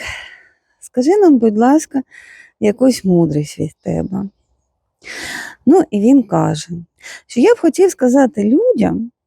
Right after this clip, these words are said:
на своєму прикладі,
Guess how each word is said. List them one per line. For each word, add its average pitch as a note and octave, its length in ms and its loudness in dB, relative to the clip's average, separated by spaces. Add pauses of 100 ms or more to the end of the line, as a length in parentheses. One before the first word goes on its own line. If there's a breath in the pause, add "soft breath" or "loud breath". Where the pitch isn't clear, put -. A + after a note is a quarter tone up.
(840 loud breath)
на - 80 0
своєму C4+ 460 4
прикладі, C#4 800 0